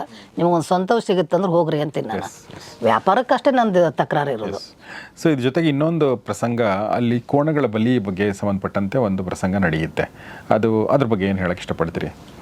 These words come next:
Speaker 2: ಇದು ಹೆಂಗೆ ಅಂದ್ರೆ, ನೀವು ಈ ಕಡೆ ನೀವು ಶೈಕ್ಷಣಿಕ, ಓ, ಇದ್ರಲ್ಲಿದ್ದೀರಾ, ನೀವು ಕುಲಪತಿಗಳು ಅಥವಾ ಪ್ರಾಧ್ಯಾಪಕರು, ಅದ್ರ ಜೊತೆಗೆ ನಿಮ್ಮ ಹೋರಾಟ. Usually ಈ ಶಿಕ್ಷಕರು,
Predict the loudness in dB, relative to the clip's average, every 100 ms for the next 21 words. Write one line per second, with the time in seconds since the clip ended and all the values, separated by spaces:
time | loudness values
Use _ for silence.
0 | -14 -10 -2 2 4 4 4 4 4 4
1 | 4 4 4 2 2 2 4 4 4 4
2 | 2 2 2 0 0 0 2 2 0 _
3 | _ _ -2 0 2 0 2 2 2 2
4 | 0 -2 -2 0 0 0 -2 -2 -2 -4
5 | -2 0 0 2 0 0 0 0 2 2
6 | 2 4 4 4 2 4 2 -2 -6 -16
7 | -20 -20 -20 0 2 4 4 4 4 2
8 | 0 0 2 0 0 -2 0 0 0